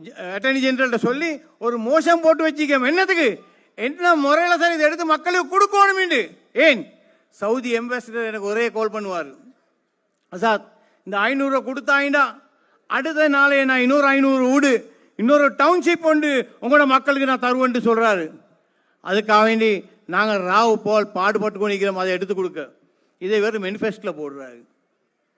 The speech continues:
அப்ப இவர் கோர்ட்டுக்கு போயிஞ்சே சஜபே தலைவர்ன்ற முறையில, ஆ, வீட்டுக்கு அமைச்சராக இருந்தார் தானே. இங்க முந்நூறு வீடு கட்டி அதை கொடுக்கல, கல்லை வச்சுட்டு போனாரு.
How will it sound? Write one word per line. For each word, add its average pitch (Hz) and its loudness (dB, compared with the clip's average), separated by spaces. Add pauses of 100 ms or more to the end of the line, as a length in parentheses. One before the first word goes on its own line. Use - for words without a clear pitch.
(640)
அப்ப 220 -6
இவர் 262 -4
கோர்ட்டுக்கு 311 0
போயிஞ்சே 320 0 (1300)
சஜபே 269 -2
தலைவர்ன்ற 262 -2
முறையில, 262 0 (680)
ஆ, 247 -4
வீட்டுக்கு 285 -6
அமைச்சராக 294 0
இருந்தார் 320 2
தானே. 311 0 (400)
இங்க 262 -4
முந்நூறு 277 -4
வீடு 294 -4
கட்டி 277 -6
அதை 277 -2
கொடுக்கல, 285 -2 (400)
கல்லை 277 -2
வச்சுட்டு 294 -6
போனாரு. 294 0